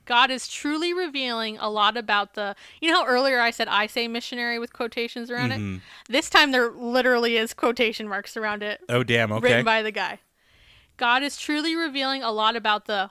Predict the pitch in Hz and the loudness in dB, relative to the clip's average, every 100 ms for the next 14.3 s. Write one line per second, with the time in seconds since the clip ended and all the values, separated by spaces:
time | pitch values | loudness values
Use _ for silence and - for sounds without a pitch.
0 | _ 208 208 269 381 - 330 214 190 170 | _ -8 -2 -2 -2 -4 -2 0 -2 -4
1 | 180 220 302 _ _ _ _ _ _ _ | -8 -10 -12 _ _ _ _ _ _ _
2 | _ _ _ - 214 220 240 262 294 302 | _ _ _ -4 -4 -2 0 0 0 -4
3 | 339 - 240 202 214 - - _ - - | -4 -4 0 0 0 -6 -20 _ -20 -20
4 | _ - 233 214 233 240 269 254 240 214 | _ -6 -6 -2 0 0 -2 -6 -4 -4
5 | - - 226 214 277 294 262 247 226 - | -6 -4 4 6 6 2 0 0 0 2
6 | 214 - - 285 269 262 269 - 214 202 | 2 2 -6 -4 0 0 -2 -6 -8 -10
7 | 202 - 208 - - 226 226 220 214 208 | -12 -10 -10 -12 -12 -10 -8 -8 -8 -8
8 | - - 170 180 - _ _ _ - - | -10 -10 -8 -8 -14 _ _ _ -20 -6
9 | 214 - 262 269 269 254 247 240 226 202 | -6 -4 -6 -4 -4 -6 -8 -8 -10 -10
10 | 214 220 226 226 - 196 180 - 117 - | -10 -8 -10 -12 -6 -4 -4 -10 -14 -18
11 | _ _ _ _ _ _ _ _ _ _ | _ _ _ _ _ _ _ _ _ _
12 | _ _ _ _ _ _ 226 233 262 269 | _ _ _ _ _ _ 2 4 4 0
13 | 220 247 - 247 240 247 240 220 240 226 | 0 -4 -2 -2 -2 -2 -4 -6 -4 -4
14 | 208 - 208 | -4 -6 -8